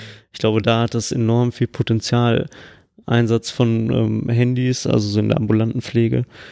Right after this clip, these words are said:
Ähm, wenn du so Telemedizin, Telepflege denkst vielleicht, ähm, was sich so in den nächsten Jahren auch eventuell als, ja, großen Sektor ergeben wird, wo, äh,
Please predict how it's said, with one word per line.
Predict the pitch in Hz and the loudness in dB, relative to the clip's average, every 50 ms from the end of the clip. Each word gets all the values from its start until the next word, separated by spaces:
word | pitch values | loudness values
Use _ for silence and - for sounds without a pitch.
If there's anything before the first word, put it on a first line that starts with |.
| - _ _ _ - | -20 _ _ _ -4
Ähm, | - 113 110 107 107 107 107 104 - - | -2 0 2 2 2 0 0 -2 -2 -4
wenn | 123 113 104 110 110 110 | -4 -2 0 0 2 2
du | 107 | 2
so | 104 110 113 110 113 113 113 - | 2 2 0 0 0 -2 -4 -6
Telemedizin, | - - - 123 117 120 117 113 113 113 117 110 - - - 135 127 127 127 113 | -4 0 0 2 2 2 0 0 0 -2 -2 -4 -4 -4 -2 0 2 0 0 0
Telepflege | - - 123 113 117 - - - 120 120 127 123 127 | 0 0 2 2 2 -2 0 0 0 0 2 2 0
denkst | 117 - 123 120 117 - - - - | 2 2 0 0 0 -2 -6 -8 -4
vielleicht, | - 120 117 117 117 123 123 - - 123 | 0 0 2 2 2 0 -2 -2 -2 0
ähm, | 120 110 107 107 107 107 - 156 131 120 - | 0 2 2 2 0 0 -4 -6 -8 -4 0
was | 123 117 - | 0 0 0
sich | - 117 110 117 | 0 -2 0 0
so | 113 117 117 | 0 2 2
in | 120 120 | 2 2
den | 120 117 113 | 2 2 2
nächsten | 117 120 135 139 - - - 123 110 | 2 2 0 0 -2 -4 -2 -2 0
Jahren | 104 113 120 135 143 143 135 - | 2 2 2 2 0 0 0 0
auch | - 120 123 113 - - | 0 -2 -2 -2 -2 -2
eventuell | - 113 113 113 117 120 117 - - | 0 2 2 2 2 2 2 2 2
als, | 120 117 - - - - - - - - - - _ _ - | 0 0 0 -4 -10 -12 -12 -16 -20 -20 -20 -20 _ _ 0
ja, | - - - - - - 165 - _ - | 0 0 0 0 -4 -8 -12 -16 _ -6
großen | - 113 123 127 - 127 117 | 0 2 2 2 4 2 2
Sektor | 101 113 135 - - 143 - | 2 2 0 0 0 0 0
ergeben | - 107 104 117 135 151 151 139 123 | 0 0 0 0 0 0 0 0 2
wird, | 127 123 - - - | 2 0 0 -2 -2
wo, | 123 117 117 110 113 | 0 2 2 2 0
äh, | 117 117 113 110 107 | 0 0 0 0 -2